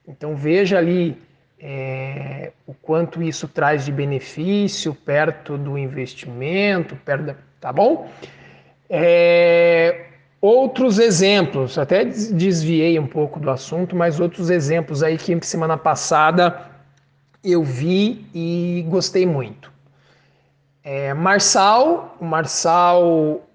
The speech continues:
ele tem uma rotina muito complicada, tá? Ele treina duas, no máximo três vezes na semana. Recentemente teve o filho, é, duas, três semanas atrás nasceu um, o segundo filho,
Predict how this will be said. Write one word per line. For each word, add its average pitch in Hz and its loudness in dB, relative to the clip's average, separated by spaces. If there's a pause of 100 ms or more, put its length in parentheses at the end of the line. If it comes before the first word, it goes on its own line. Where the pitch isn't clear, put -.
(400)
ele 147 -10 (180)
tem 147 -4
uma 143 0
rotina 170 -2
muito 180 2
complicada, 180 0 (680)
tá? 139 -2
Ele 139 -8
treina 156 -2
duas, 180 2
no 196 4
máximo 208 2
três 185 2
vezes 151 0
na 147 -4
semana. 135 -4 (580)
Recentemente 175 -2
teve 180 2
o 160 2
filho, 160 -4 (220)
é, 127 -10
duas, 160 -2
três 147 -6
semanas 139 -4
atrás 139 -2
nasceu 147 -6
um, 160 -4 (200)
o 165 -10
segundo 151 -6
filho, 147 -4